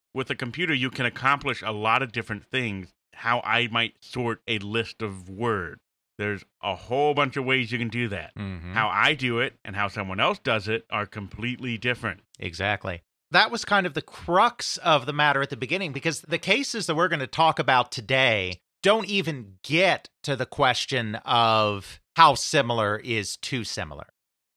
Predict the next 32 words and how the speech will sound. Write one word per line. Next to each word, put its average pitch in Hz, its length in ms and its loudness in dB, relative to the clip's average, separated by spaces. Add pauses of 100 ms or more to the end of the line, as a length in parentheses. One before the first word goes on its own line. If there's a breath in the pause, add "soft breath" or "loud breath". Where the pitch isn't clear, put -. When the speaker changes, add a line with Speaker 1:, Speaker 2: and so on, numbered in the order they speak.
(100)
Speaker 2:
This 156 160 0
is 160 120 2
obviously 151 440 8
something 131 340 2
that 110 120 -2
has 110 100 -4
also 147 320 6
been 110 240 -2
litigated 92 580 -4
in 101 220 -6
video 98 220 -2
game 92 180 -4
history, 98 380 -4
and 101 100 -2
I 95 60 0
think 113 200 -6
we 107 80 -4
talked 110 320 2
about 98 220 0
some 110 140 -4
of 92 60 -4
those 98 160 -6
cases 101 420 -6
in 95 80 -8
our 90 100 -4
video 98 320 -4
game 92 200 -4
lawsuit 113 440 2
episode 90 420 -6
way 95 160 0
back 92 320 0
when. 101 280 -2